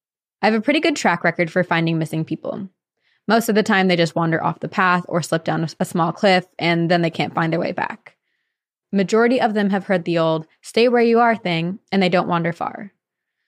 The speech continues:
But I've had two cases where that didn't happen. Both bother me a lot, and I use them as motivation to search even harder on the missing persons cases I get called on. The first," and I feel like you may have read this to us,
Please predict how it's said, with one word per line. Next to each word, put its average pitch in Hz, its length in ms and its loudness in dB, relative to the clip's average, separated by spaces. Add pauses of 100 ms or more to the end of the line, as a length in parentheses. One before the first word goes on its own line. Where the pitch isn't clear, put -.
(220)
But 214 100 2
I've 214 120 2
had 285 240 0
two 240 200 -2
cases - 520 -6
where 185 80 -4
that 170 160 -2
didn't 165 180 -6
happen. - 520 -10 (460)
Both 220 340 2
bother 170 280 2
me 160 120 -2
a 156 100 -4
lot, - 420 -4 (400)
and 196 100 2
I 202 40 4
use 202 180 4
them 220 140 4
as 214 120 2
motivation 180 500 0
to 180 120 -4
search 180 320 -4
even 208 260 2
harder 180 340 2
on 180 120 0
the 170 80 0
missing 170 260 -2
persons 175 400 -4
cases 170 400 -4
I 170 60 -2
get 165 160 -4
called - 240 -6
on. - 260 -10 (360)
The 185 80 -6
first," 190 400 2
and 202 100 2
I 190 60 2
feel 220 160 0
like 392 160 2
you 359 240 2
may 185 240 0
have 175 260 -2
read 151 220 -4
this - 380 -10
to - 120 -6
us, - 400 -14